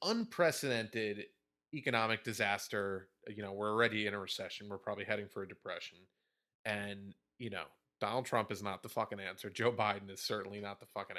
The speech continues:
answer. Uh, the only answer is to enact bold socialist policies that actually, you know, take into account the devastation that capitalism has re-, has wreaked upon, uh,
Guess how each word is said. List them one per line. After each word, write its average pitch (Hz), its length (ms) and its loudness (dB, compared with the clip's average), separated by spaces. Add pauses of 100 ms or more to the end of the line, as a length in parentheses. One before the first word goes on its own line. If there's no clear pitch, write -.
(100)
answer. 101 360 -6 (680)
Uh, 101 280 0 (140)
the 117 160 -4
only 208 300 4
answer 120 500 4 (160)
is 120 220 -2
to 131 120 2
enact 113 320 4 (140)
bold 156 480 6 (640)
socialist 131 680 4
policies 101 840 -2 (100)
that 107 160 2
actually, 110 680 -2
you 123 120 -2
know, 92 220 -4 (340)
take 135 240 4
into 127 300 -2
account 185 420 4 (480)
the 135 80 2
devastation 123 1000 2
that 110 140 -2
capitalism 113 640 0
has 98 160 -6
re-, 104 360 -4
has 107 340 -2 (280)
wreaked 117 340 2
upon, 101 640 2 (560)
uh, 98 340 0